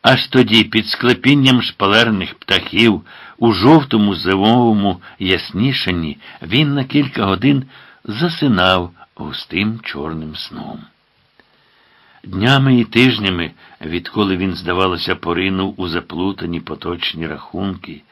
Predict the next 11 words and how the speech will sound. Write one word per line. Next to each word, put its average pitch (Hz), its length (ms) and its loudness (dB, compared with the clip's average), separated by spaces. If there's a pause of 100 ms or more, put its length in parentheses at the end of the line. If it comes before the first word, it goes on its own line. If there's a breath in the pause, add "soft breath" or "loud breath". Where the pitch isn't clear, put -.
(520 loud breath)
його 117 300 2
думка 123 440 2
потайки 127 640 0
вирушала 104 640 2 (180 soft breath)
в 85 80 -10
лабіринти 82 720 -6 (280 soft breath)
власних 71 560 -14
нутрощів. - 600 -12 (760 loud breath)
Він 165 280 4
затримував 117 720 2
дихання 113 680 0